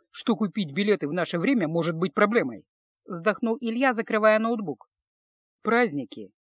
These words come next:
люди навещают родных, едут на отдых», пожал плечами отец. «Ты мне честно ответь,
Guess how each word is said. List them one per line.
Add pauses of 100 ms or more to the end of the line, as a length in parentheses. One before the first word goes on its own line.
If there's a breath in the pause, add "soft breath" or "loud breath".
(140)
люди
навещают
родных, (120)
едут
на
отдых», (240)
пожал
плечами
отец. (720)
«Ты
мне
честно
ответь,